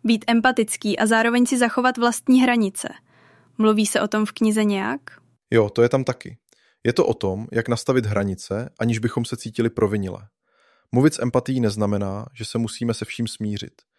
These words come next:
Speaker 2: Je důležité umět si stát za svým a zároveň zůstat otevřený.
Speaker 1: Takže vlastně umění říkat ne, aniž bychom zranili city druhých. To je vlastně docela složitá věc.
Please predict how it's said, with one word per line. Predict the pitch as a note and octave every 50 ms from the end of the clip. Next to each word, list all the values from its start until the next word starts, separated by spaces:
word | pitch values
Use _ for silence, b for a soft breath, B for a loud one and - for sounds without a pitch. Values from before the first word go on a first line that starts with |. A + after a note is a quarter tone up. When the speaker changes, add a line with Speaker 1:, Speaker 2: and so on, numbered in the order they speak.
| _ _ _ _ _ _
Speaker 2:
Je | - A2+
důležité | G#2+ A2+ A#2 A#2 A2+ A#2 A#2+ - C3 C3 C3
umět | - A#2+ A#2+ A#2 A#2 -
si | -
stát | - - - B2 A#2 G#2
za | G2 F#2
svým | - - - G2 F#2 F#2 F#2+ G#2+ C3+ D#3 - _ _ _ _
a | - G#2+
zároveň | G2+ A2+ G#2+ A2 A#2 A#2 A#2+ A#2
zůstat | A2 A2 G#2+ - A#2+ A2+
otevřený. | - G#2+ - A2 G2 G2+ G2+ F2 - G#2+ - _ _ _ _ _ _ _
Speaker 1:
Takže | A#3+ A#3 A3+ A3 B3 B3+
vlastně | A#3 B3+ B3+ A#3+ - - - - - C#4 C#4 C#4 C4+ C4+ C4+ C4+ - _ _ _ _ _
umění | - B3 B3+ C4 C4+ C#4+ C#4 C#4+ D4 D4
říkat | C#4+ - C#4 C#4 - D4+ D4 - -
ne, | G#3 F#3+ F#3 F#3+ G3+ - - - -
aniž | A#3+ A#3+ A#3+ B3 B3
bychom | A#3 C4 - - C#4 C4+
zranili | C4 B3+ B3+ B3 A#3+ B3 B3+ B3+ B3
city | B3 - A#3+ - A#3 A3
druhých. | G3 G3+ G3 F#3+ F#3+ - - - - - - b b b b b b b b b b b _
To | - C4+
je | C#4 C#4+
vlastně | C#4+ C#4+ C#4+ - - D4 C#4+
docela | C#4 C4+ - - C#4+ C#4+ C4+
složitá | - - C4 C4 B3 C#4 B3+ - B3+ B3+ B3
věc. | G#3+ G3 - -